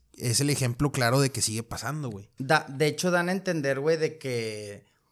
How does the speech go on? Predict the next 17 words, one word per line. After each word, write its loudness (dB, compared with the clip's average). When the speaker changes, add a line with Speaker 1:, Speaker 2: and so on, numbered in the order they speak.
Speaker 2:
bueno, 8
no 6
dan 8
a 4
entender. 4
Hace 0
poquito 0
vi 4
un 4
artículo 0
que -2
decía, 4
güey, 4
que 4
casualmente 4
en 4
Italia, 2